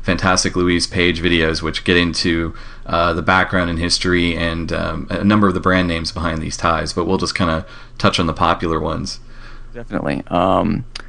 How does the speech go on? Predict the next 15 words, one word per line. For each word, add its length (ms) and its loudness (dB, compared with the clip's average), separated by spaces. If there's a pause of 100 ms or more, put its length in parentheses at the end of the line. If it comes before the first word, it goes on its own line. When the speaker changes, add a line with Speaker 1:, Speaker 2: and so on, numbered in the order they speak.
(360)
Speaker 2:
he 200 6
wore 580 6 (420)
a 80 0
lot 180 6
of 140 2
brand 280 6
name 220 2
ties. 480 0
You 60 0
know, 40 0
there 100 0
were 60 2
a 40 4
lot 180 6
of 260 0